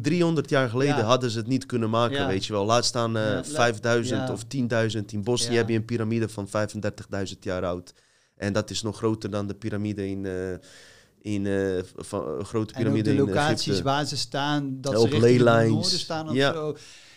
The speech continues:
Speaker 2: Daar
Speaker 1: En die kamers die daar binnen
Speaker 2: Ja,
Speaker 1: zijn.
Speaker 2: ook nog, ook
Speaker 1: Dus
Speaker 2: nog.
Speaker 1: kijk, dat zijn allemaal mysteries die toch ook te linken hebben met deze tijd. Want, eh, ja, we hebben het vaak over politieke misleidingen. Maar je hebt ze dus ook in de wetenschap. Dat hebben we nu ontdekt in de industrieën, eh,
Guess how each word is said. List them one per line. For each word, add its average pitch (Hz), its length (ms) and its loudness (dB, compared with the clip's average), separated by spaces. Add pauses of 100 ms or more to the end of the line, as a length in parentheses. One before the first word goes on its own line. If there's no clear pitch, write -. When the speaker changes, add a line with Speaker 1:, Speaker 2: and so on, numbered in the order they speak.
(120)
Speaker 2:
Daar 139 100 0
Speaker 1:
En 131 80 2
die 127 180 2
kamers 156 420 4
die 123 100 0
daar 110 160 2
binnen 113 240 2
Speaker 2:
Ja, 101 60 -2
Speaker 1:
zijn. 104 180 2
Speaker 2:
ook 165 160 0
nog, 165 500 -6 (100)
ook 151 120 -8
Speaker 1:
Dus 165 140 -6
Speaker 2:
nog. 151 300 -6 (400)
Speaker 1:
kijk, 117 280 -2
dat 123 140 0
zijn 127 240 0
allemaal 139 300 0
mysteries 117 720 -2
die 104 180 -12 (220)
toch 196 220 -2
ook 147 300 -4
te 123 120 -4
linken 131 260 -4
hebben 107 260 -4
met 104 140 -6
deze 113 300 -4
tijd. 107 280 -4
Want, 98 280 -8
eh, 95 280 -2
ja, 98 200 -2
we 107 60 -4
hebben 110 200 -2
het 107 140 -8
vaak 107 240 -2
over 101 180 -6
politieke 107 460 -8
misleidingen. 95 720 -6 (340)
Maar 101 220 -2
je 107 100 0
hebt 104 120 0
ze 104 100 -6
dus 101 240 -6
ook 101 160 -6
in 104 80 -6
de 101 100 -4
wetenschap. 113 640 -4
Dat 98 120 -6
hebben 104 280 -2
we 107 60 -4
nu 110 40 -2
ontdekt 98 400 -2
in 101 120 -6
de 101 80 -6
industrieën, 101 760 -4
eh, 95 100 -8